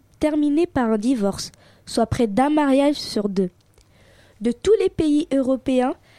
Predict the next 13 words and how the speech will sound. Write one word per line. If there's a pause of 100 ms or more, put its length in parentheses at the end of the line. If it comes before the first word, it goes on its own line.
(160)
la
Lettonie
est
le
pays
où
il
y
a
le
plus
de
divorces,